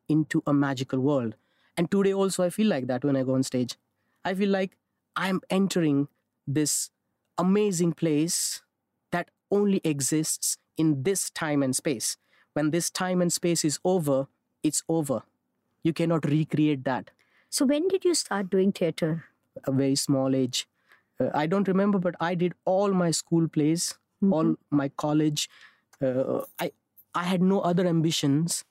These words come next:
Speaker 1: than becoming an actor. So when I was, I was in school, the government school, and the teachers, they were, I, I was very fortunate that all the teachers they were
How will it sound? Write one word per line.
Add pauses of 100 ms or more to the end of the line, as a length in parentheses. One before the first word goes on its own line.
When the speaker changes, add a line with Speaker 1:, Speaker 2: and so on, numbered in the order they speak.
(100)
Speaker 1:
than
becoming
an
actor. (720)
So
when
I
was,
I
was
in
school,
the
government
school, (320)
and
the
teachers,
they
were, (100)
I, (260)
I
was
very
fortunate (240)
that
all
the (100)
teachers (440)
they
were